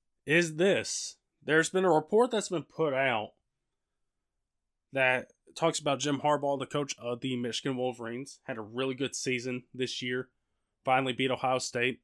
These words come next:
Finally won the Big Ten title game. And finally got to the college football playoffs, something that Michigan fans and Harbaugh have been striving to get towards ever since he decided to come there as the Michigan man, the guy that was gonna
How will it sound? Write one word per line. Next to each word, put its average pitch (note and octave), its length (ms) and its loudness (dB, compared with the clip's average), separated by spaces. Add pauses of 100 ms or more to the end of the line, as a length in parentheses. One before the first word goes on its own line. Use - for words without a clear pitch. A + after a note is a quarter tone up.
(300)
Finally C3+ 260 -2
won C3 160 -8
the B2+ 60 -6
Big B2+ 220 -8
Ten C3+ 180 -6
title C3 280 0
game. C3+ 280 -2 (760)
And A#2+ 200 -4
finally B2+ 320 -2
got C#3+ 340 -2
to D3+ 240 -4
the D3 420 -2
college D3+ 260 -6
football F3 340 -8
playoffs, C#3 480 0
something B2+ 460 -8
that B2 260 -4 (840)
Michigan C3+ 360 -4
fans D3 340 -4
and A2 200 -8 (380)
Harbaugh C3+ 400 0
have B2 80 -12
been A#2+ 120 -6
striving C3 460 -2
to A#2+ 80 -8
get C3 220 -6
towards C3+ 440 -6 (920)
ever D3 160 6
since E3+ 220 0
he F#3 100 0
decided F#3 340 2
to F3 60 0
come G3 260 2
there G#2+ 240 -4 (440)
as B2+ 220 -4
the C3+ 120 -8
Michigan B2+ 420 -4
man, A#2+ 220 -6
the A#2 60 -10
guy B2 240 -4
that B2 60 -8
was A2+ 120 -12
gonna B2 280 -6